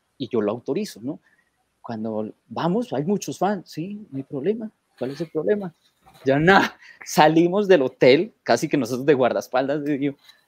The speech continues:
y me dice, "¿Dónde está tu amigo?". Le digo, "Él". Entonces ahí estaban,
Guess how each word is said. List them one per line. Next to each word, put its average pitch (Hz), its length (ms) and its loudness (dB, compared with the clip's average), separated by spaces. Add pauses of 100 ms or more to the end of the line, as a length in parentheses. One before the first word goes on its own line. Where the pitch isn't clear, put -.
(520)
y - 80 -6
me 131 80 -2
dice, 135 160 -4
"¿Dónde 156 200 -4
está 160 160 -6
tu 165 80 -8
amigo?". 160 200 -6
Le 123 100 -6
digo, 127 180 -2
"Él". 143 120 2 (600)
Entonces 143 240 -6
ahí 127 80 -10
estaban, 127 580 -10